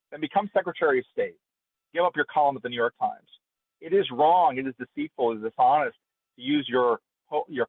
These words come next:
pulpit at the New York Times, this column, to try to make policy. Uh, and so I get nervous when I see a columnist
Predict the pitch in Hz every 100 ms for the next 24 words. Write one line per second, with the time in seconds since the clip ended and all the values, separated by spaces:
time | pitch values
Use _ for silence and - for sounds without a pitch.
0 | - 175 - 113 117 120 127 123 - 147
1 | 151 117 104 - _ _ _ _ - -
2 | - 156 156 127 120 _ - 131 147 127
3 | 131 _ 127 110 87 - - _ _ _
4 | _ _ _ - 120 117 110 143 131 143
5 | 139 143 _ - 135 208 175 196 139 147
6 | 151 117 117 - 127 143 139 147 - -
7 | 160 156 123